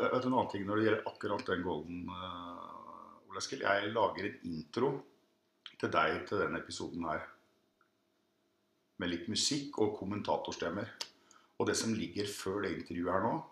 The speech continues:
det er eksakt kommentatoren fra den goalen.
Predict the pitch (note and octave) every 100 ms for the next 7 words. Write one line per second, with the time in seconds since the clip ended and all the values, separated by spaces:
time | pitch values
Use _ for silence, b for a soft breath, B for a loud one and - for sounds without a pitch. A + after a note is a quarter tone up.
0 | _ - G2 - - - - E2+ - -
1 | - - _ _ _ _ _ - A2 F#2+
2 | F#2+ - - A2+ - - D#2+ D#2 D2+ C2+
3 | D#2